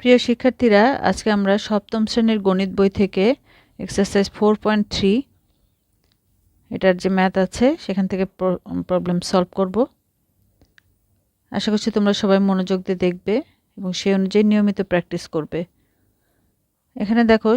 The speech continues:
সরল করো বা সিম্পলিফাই। হুম। তো আমরা এর আগের ভিডিওতে এখান থেকে টোয়েন্টি ফোর, চব্বিশ পর্যন্ত শেষ করেছিলাম। আজকে আমরা পঁচিশ থেকে স্টার্ট করব। তোমরা নিশ্চয়ই দেখেছো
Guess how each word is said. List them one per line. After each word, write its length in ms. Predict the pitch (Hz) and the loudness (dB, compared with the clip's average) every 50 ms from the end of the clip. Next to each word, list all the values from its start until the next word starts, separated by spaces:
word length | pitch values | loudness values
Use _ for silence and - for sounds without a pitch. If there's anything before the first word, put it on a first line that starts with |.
| 247 - | 0 -2
সরল 380 | - - 214 214 208 220 220 220 214 | -6 -2 0 2 4 4 4 2 2
করো 320 | - 190 165 135 117 101 - - _ _ _ _ _ _ _ _ _ - | 0 0 0 0 0 -4 -6 -8 _ _ _ _ _ _ _ _ _ -6
বা 140 | 170 180 190 185 - | -2 -2 -2 -2 0
সিম্পলিফাই। 560 | - 226 214 208 - 196 196 - - 147 123 - - _ _ _ _ _ _ _ - | 0 2 2 2 2 0 -2 0 -2 -4 -4 -4 -8 _ _ _ _ _ _ _ -10
হুম। 200 | 269 277 277 247 202 - _ _ _ - _ _ _ _ _ _ _ _ _ _ _ _ _ _ _ _ _ _ - _ _ _ _ _ _ _ _ - | -6 -4 -4 -4 -6 -6 _ _ _ -20 _ _ _ _ _ _ _ _ _ _ _ _ _ _ _ _ _ _ -20 _ _ _ _ _ _ _ _ -2
তো 100 | 196 190 190 185 190 - - | 0 2 4 4 2 2 0
আমরা 300 | 196 202 196 196 190 190 202 233 247 - _ _ - | 0 0 2 4 4 4 4 2 0 -2 _ _ -4
এর 140 | 185 190 165 131 170 | -2 0 4 4 4
আগের 200 | 196 202 226 220 | 4 6 4 2
ভিডিওতে 520 | 208 226 226 202 233 233 226 - - 196 196 226 294 339 _ _ _ _ _ _ _ _ _ - 254 - - 170 | 2 0 0 4 4 4 4 4 2 2 2 2 2 0 _ _ _ _ _ _ _ _ _ -18 -10 -6 -6 -6
এখান 220 | 170 - 180 175 175 170 | -4 -4 -6 -6 -6 -6
থেকে 260 | - 175 175 175 175 175 175 175 175 - - | -6 -4 0 2 2 4 2 2 0 -2 -2
টোয়েন্টি 480 | 196 185 185 185 - - - 190 190 190 190 190 190 - - | -2 -2 -2 -2 -6 -6 -4 -2 0 0 0 0 -2 -4 -4
ফোর, 240 | - 202 185 170 156 165 - - - | 0 2 2 2 2 0 -6 -12 -10
চব্বিশ 340 | - 208 196 190 220 214 - | -8 -8 -4 -2 -4 -4 -4
পর্যন্ত 360 | - 208 208 202 214 202 202 220 214 - | -2 -4 -2 0 0 -2 0 -2 -2 0
শেষ 120 | - 190 - | -2 -2 -2
করেছিলাম। 520 | - - 170 175 175 - - 180 180 202 262 - _ _ _ _ _ - - _ _ _ - | -2 -6 -4 -4 -4 -2 0 2 4 4 2 0 _ _ _ _ _ -20 -20 _ _ _ -8
আজকে 220 | - 180 - - - 190 | -6 -6 -6 -4 -2 -2
আমরা 160 | 190 190 185 - | 0 0 0 0
পঁচিশ 240 | - 196 - 196 185 - | -2 -4 -4 -4 -6 -4
থেকে 220 | - 196 - 190 | -6 -4 -2 -2
স্টার্ট 300 | 180 - - 185 175 175 - | -4 -2 0 0 0 0 -2
করব। 240 | - 180 170 170 175 202 262 311 _ _ _ _ _ _ _ _ _ _ _ _ _ - | -4 -4 -4 -2 0 -2 -2 -2 _ _ _ _ _ _ _ _ _ _ _ _ _ -6
তোমরা 160 | 190 202 208 | -2 0 0
নিশ্চয়ই 360 | 208 208 - - - 214 202 190 | 0 0 0 2 2 2 4 4
দেখেছো 400 | 190 185 - 214 - - - 202 | 2 2 2 -2 -2 0 0 0